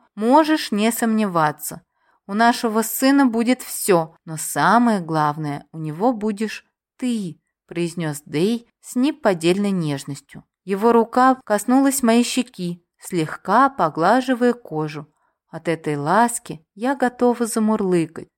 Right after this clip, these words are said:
Такая мама может вырастить только очень достойного человека. Возможно,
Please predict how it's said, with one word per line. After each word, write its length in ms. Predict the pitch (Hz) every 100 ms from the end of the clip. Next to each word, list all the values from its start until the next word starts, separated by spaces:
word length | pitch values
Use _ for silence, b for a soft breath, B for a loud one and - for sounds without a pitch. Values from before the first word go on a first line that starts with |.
| _
Такая 640 | 147 147 - 196 262 262 202
мама 520 | 175 170 156 147 - 190
может 440 | 220 233 233 226
вырастить 760 | 185 214 262 240 202 139 - _ _ _ _ _ _ _ _
только 520 | 226 233 226 226 220 -
очень 460 | 220 220 233 214
достойного 880 | 208 208 - 226 214 202 180 156 151
человека. 840 | - 165 165 160 151 143 - - _ _ _ 190
Возможно, 680 | 196 196 214 220 208 208